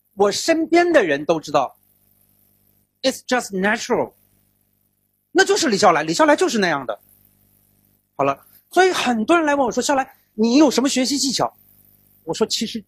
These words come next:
真的没有。也许有一些方法论，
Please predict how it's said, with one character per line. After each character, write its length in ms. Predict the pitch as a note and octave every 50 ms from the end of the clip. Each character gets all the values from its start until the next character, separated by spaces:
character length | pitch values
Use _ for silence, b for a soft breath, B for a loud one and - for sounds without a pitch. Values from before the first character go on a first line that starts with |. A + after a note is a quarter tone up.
| -
真 200 | - C4+ B3+ B3+
的 140 | B3 A#3 F#3+
没 200 | D#3+ D3+ D3+ D3
有。 220 | D3 C3+ A#2+ - _ _ _ _ _ _ _ _ _ _ _ _ _ _ _ _ _ _ _ _ _ _ _ _ _ _ _ _ _ -
也 220 | F#3+ B3+ D#4 F4
许 200 | - - D4+ D#4
有 180 | D4 A3+ F3+ A#3
一 100 | B3+ A#3
些 200 | - B3 A#3 A3
方 200 | - A#3 A#3+ A#3
法 160 | - C#3+ C3
论， 240 | D3+ F3+ D3+ C3